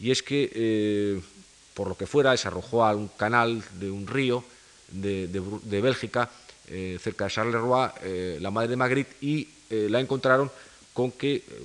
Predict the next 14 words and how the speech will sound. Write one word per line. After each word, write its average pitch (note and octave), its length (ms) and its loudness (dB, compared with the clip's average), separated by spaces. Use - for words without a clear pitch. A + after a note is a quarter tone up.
con E2+ 160 -8
el D#2 120 -12
camisón B2+ 580 2
o G#2+ 40 0
la G2+ 80 -2
camisa B2+ 480 0
le A2 120 0
tapaba B2+ 340 4
la A#2+ 100 6
cabeza C#3+ 380 4
y C3 80 0
esta, - 140 -4
esta C3 220 -4
imagen, B2+ 380 2